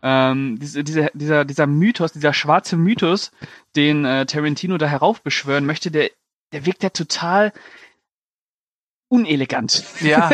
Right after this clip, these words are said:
Speaker 1: <laughs>
Speaker 2: ja. Also vor allem, was ist das für ein Mythos von einem, von einem Typen, der die ganze Zeit dem, dem Plan, der auch ein ziemlich bescheuerter Plan ist,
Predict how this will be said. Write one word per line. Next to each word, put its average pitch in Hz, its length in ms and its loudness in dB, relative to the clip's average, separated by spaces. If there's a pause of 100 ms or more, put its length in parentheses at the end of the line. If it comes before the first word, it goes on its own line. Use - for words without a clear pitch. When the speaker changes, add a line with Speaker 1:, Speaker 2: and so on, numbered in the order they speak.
Speaker 1:
<laughs> 277 100 4
Speaker 2:
ja. 156 320 4 (280)
Also 160 160 -2
vor 175 140 2
allem, 185 120 2
was 175 120 0
ist 190 120 -2
das 175 120 0
für - 120 0
ein 160 80 0
Mythos 170 400 -2
von 160 140 0
einem, 156 220 -6
von 156 140 -2
einem 151 120 -6
Typen, 175 260 -4
der 151 80 2
die 143 60 2
ganze 147 260 0
Zeit 151 320 -2
dem, 143 220 0
dem 139 180 -4
Plan, 147 400 2
der 135 160 0
auch - 160 -8
ein 151 140 -14
ziemlich - 260 -14
bescheuerter - 420 -10
Plan - 300 -2
ist, 170 180 -8